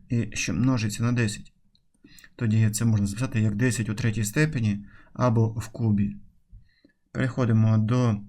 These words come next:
п'ятого завдання, дев'яносто дев'ять. Дев'яносто дев'ять ми можемо записати як дев'ять, що множиться на одинадцять. А дев'ять записати як три, що множиться на три.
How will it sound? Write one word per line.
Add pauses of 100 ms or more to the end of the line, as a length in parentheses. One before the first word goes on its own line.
(220)
п'ятого
завдання,
дев'яносто
дев'ять. (800)
Дев'яносто
дев'ять (340)
ми
можемо
записати (200)
як
дев'ять, (500)
що
множиться (200)
на
одинадцять. (720)
А
дев'ять
записати
як
три, (360)
що
множиться
на
три.